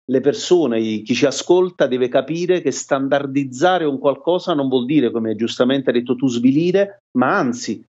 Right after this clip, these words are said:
essere certi che quel livello di qualità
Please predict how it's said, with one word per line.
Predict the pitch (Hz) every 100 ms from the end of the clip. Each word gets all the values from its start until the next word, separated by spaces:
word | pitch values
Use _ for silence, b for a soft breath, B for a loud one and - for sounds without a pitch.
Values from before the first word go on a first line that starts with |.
| _
essere | 175 170 - 160
certi | 143 202 226 - 185
che | 143 -
quel | - 247
livello | 226 202 190 233 233 220 208
di | 165
qualità | 156 160 156 165 214 262